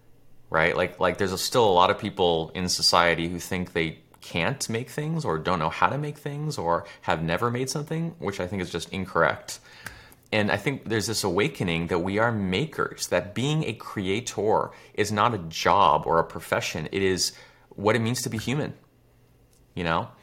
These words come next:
My definition for creating, which I got from this book called The Artisan Soul, is to bring something true,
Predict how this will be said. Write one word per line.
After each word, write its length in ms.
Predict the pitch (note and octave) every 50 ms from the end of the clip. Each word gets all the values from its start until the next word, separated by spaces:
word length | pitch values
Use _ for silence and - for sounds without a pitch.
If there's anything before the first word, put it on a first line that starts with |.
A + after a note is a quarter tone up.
| _ _ _
My 160 | G2 G2 G#2
definition 440 | A#2+ C#3 C3+ - C3+ B2+ - - B2+
for 140 | A2 - G#2
creating, 580 | - - - - A2 A#2 A#2 G2+ G2 F2+ E2+
which 160 | F2 F2+ - -
I 60 | F2+
got 180 | F2 F#2 D2+ -
from 140 | - F#2+ F2+
this 140 | E2+ E2
book 440 | - _ F#2+ F2 D#2 - - - - - - - - - _ _
called 360 | - - A2 G#2 E2+ F2+ F2
The 100 | F#2+ -
Artisan 420 | - F2 G#2 G2+ G2 - - F#2+ F2
Soul, 460 | - - - A2 F#2+ E2 D#2 D#2 - -
is 220 | D2 F#2 E2+ -
to 200 | - - - F#2+
bring 360 | E2+ D#2+ - F#2 G2 G#2+ A#2+ B2+
something 520 | A#2+ - B2+ A2 G#2 - G#2+ F#2+ F2 E2 -
true, 600 | - - - - A2 A2 A2+ B2+ C3 - F#3